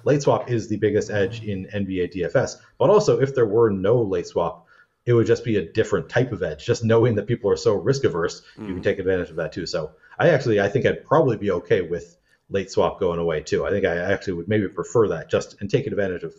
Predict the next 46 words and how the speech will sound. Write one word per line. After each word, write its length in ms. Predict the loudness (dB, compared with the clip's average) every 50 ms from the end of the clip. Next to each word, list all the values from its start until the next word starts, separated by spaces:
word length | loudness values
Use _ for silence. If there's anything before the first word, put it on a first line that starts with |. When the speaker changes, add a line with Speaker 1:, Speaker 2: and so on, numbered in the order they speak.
| _
Speaker 1:
some 160 | -4 -2 -2
of 60 | -2 -2
those 160 | -4 -8 -8
situations. 320 | -8 -4 -2 -2 0 0
Speaker 2:
But, 60 | 0
but 100 | 0 0
it's 140 | 0 0 2
also 260 | 2 2 4 4 2 0
weighing 440 | 2 2 4 4 4 4 2 0 -2
the, 160 | -2 -4 -4
how 160 | -2 -2 0
much 220 | 0 0 0 0 -2
is 100 | -2 -4
the 160 | -4 -2 0
edge 240 | 2 2 2 0 -2
worth 300 | -4 0 0 0 0 0
versus 320 | -2 -4 -4 -4 -8 -8
the 80 | -8 -10
time. 580 | -6 -4 -2 -2 -2 -2 -4 -8 -12 -20 -20 _ _ _ _ _ _ _ _ _ _ _ _ _ _ 0
Speaker 1:
Right. 260 | 2 2 2 -2 -8 -16 _ -2
Speaker 2:
Right. 140 | 0 2 2
If 60 | 2
I 80 | 2
told 280 | 2 4 4 4 4 2
you 80 | 0 0
that, 160 | 0 2 4
oh, 160 | 4 4 4
they, 220 | 4 2 0 0 0 -6 _ _ _ _ 0
uh, 180 | 0 2 2 2
if 100 | 2 2
I 80 | 2 2
told 300 | 4 4 4 2 2 0
you, 80 | -2
Neil, 440 | -4 0 0 2 2 2 0 -2 -8 _ _ _ _ _
there's 240 | 0 2 2 2 0
this 160 | -2 -6 -6
big, 400 | -2 0 2 2 2 0 -4 -10 _ _ _
there's 180 | -2 -2 0 -2
this 200 | -4 -6 -6 -8
two 180 | -6 -4 -4
percent 360 | -4 -2 -4 -2 0 2 2 2
edge 340 | 2 0 -2 -8 -18 -20 _ _ _ _ _ _ _ _ _ _ _ _
that 80 | -6 -4
I 100 | -2 0
know 260 | 2 2 2 4 2
of, 260 | 0 -2 -4 -8 _